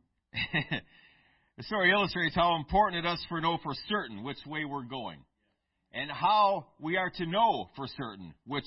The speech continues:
way we are going is to read the compass, our Bible, the Scriptures. If our compass is anything else, you will not consistently go the right way. No other compass works like Scripture does.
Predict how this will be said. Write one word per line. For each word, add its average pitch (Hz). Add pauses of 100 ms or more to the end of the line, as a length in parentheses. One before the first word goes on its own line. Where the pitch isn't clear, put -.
way 139
we 131
are 120
going 131 (300)
is 156
to 160
read 143
the 151
compass, 156 (1000)
our 214
Bible, 107 (180)
the 101
Scriptures. 107 (1300)
If 127
our 160
compass 175
is 139
anything 202
else, 175 (420)
you 143
will 180
not 175
consistently 165
go 156
the 147
right 147
way. 151
No 160
other 156
compass 139
works 127 (640)
like 104
Scripture -
does. 80